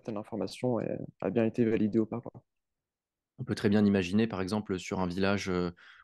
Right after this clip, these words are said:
Speaker 2: ou une petite ville de, de dix mille habitants, euh, on peut voir sur la blockchain qu'il y a, par exemple, huit mille, euh, personnes qui, qui ont voté, donc, euh, tout le monde n'est pas venu. Par contre, effectivement, si demain on voit que sur un village de dix mille habitants,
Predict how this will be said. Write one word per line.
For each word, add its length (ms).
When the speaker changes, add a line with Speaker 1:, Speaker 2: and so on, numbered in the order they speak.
Speaker 2:
ou 160
une 100
petite 300
ville 160
de, 180
de 140
dix 140
mille 180
habitants, 500
euh, 240
on 100
peut 580
voir 360
sur 160
la 80
blockchain 460
qu'il 160
y 80
a, 40
par 160
exemple, 400
huit 240
mille, 340
euh, 240
personnes 440
qui, 240
qui 160
ont 80
voté, 420
donc, 320
euh, 220
tout 100
le 60
monde 120
n'est 80
pas 140
venu. 320
Par 140
contre, 160
effectivement, 480
si 160
demain 240
on 100
voit 200
que 220
sur 240
un 60
village 240
de 80
dix 160
mille 140
habitants, 400